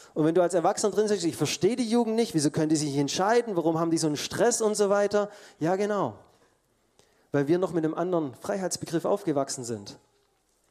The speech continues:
Aber unsere jungen Erwachsenen eben nicht mehr. Und dieser Freiheitsbegriff natürlich auch uns als Gesellschaft,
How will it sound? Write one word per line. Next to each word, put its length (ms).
Aber 460
unsere 220
jungen 240
Erwachsenen 460
eben 200
nicht 240
mehr. 180
Und 80
dieser 160
Freiheitsbegriff 580
natürlich 300
auch 100
uns 220
als 180
Gesellschaft, 640